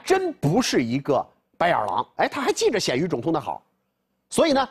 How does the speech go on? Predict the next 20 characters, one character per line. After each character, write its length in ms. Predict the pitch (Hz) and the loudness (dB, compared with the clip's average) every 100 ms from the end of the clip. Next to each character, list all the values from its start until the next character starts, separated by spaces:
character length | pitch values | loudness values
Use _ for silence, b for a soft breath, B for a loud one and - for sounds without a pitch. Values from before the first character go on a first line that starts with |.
| - | -6
鲜 260 | - 196 185 | -2 2 4
于 120 | 277 | 2
种-， 220 | 214 160 - _ _ | 2 -2 -4 _ _
种 160 | 165 165 | 0 2
通 160 | 247 | 2
这 160 | 254 196 | 2 2
阵 80 | 196 | 0
儿 160 | - - - | -4 -10 -2
能 180 | 165 | 0
够 140 | 240 180 | 2 0
得 200 | 151 208 | 2 0
登 160 | 233 | 0
高 140 | 214 226 | 0 0
位， 260 | 233 208 - | 0 -2 -4
那 100 | 156 | -6
全 420 | - - 135 185 269 | -4 -6 -2 0 0
是 340 | - 170 - _ _ - | 0 -2 -4 _ _ -4
杨 200 | 165 214 | -2 0
国 140 | 202 | 0
忠 220 | 208 214 | 0 -4